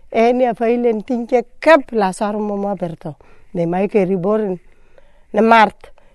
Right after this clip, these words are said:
Bebe ny tombako tena ovi, ne ma-, atao Maria fina anotiny.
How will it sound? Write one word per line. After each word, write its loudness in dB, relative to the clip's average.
Bebe -2
ny -4
tombako 4
tena 4
ovi, -2
ne -4
ma-, -8
atao 2
Maria 0
fina 2
anotiny. 0